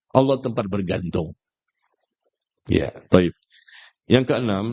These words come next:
melakukan ha-, amal-amal yang wajib dan sunnah. Untuk bisa mendapatkan husnul khatimah, lakukan amal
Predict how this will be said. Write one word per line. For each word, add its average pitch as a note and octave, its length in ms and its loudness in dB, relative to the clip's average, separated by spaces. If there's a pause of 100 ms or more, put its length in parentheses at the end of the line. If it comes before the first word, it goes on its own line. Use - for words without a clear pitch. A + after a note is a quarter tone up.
(640)
melakukan D3 560 0
ha-, B2+ 240 -4
amal-amal C3 560 0
yang A2 240 -2
wajib G#2+ 320 -2
dan F#2+ 160 -2
sunnah. E2 560 -2 (240)
Untuk B2 240 -2
bisa A#2 240 -4
mendapatkan G#2 640 -4
husnul G2 400 0
khatimah, A2+ 560 -2
lakukan E3+ 560 -2
amal E3 480 -2